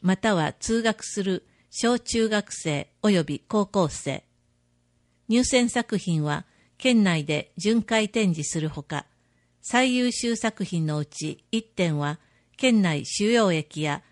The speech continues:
公共施設での掲示、テレビシーエム等に使用します。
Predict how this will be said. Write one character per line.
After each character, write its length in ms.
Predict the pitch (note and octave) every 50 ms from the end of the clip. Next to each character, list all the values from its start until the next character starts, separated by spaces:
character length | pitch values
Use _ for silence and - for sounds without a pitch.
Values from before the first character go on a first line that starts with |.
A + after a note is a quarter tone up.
| _ _ _ _
公 180 | - - A#3+ A#3+
共 220 | - - A#3+ A#3
施 140 | A3+ - -
設 280 | - G#3+ F#3+ - - D#3
で 140 | D#3 D#3 D3+
の 240 | D3 C#3+ C#3+ C3+ - -
掲 260 | - F#3 F3+ F3 D#3+
示、 240 | - D#3+ D#3 D3 _ _ _ _ _ _ _ _ _ _ _ _ _ _ _
テ 120 | - A3+ A3
レ 120 | A#3+ B3+
ビ 120 | A#3+ B3 G#3+
シ 240 | - - B3+ A#3+
ー 60 | A#3 A3+
エ 40 |
ム 140 | A3 F#3 D#3+
等 240 | - - F3+ E3+ D3+
に 180 | C#3+ C#3 - -
使 180 | - - - E3
用 160 | D#3 D#3 D3+
し 160 | - - C#3
ま 160 | C#3+ C#3 D3 D#3
す。 200 | - - -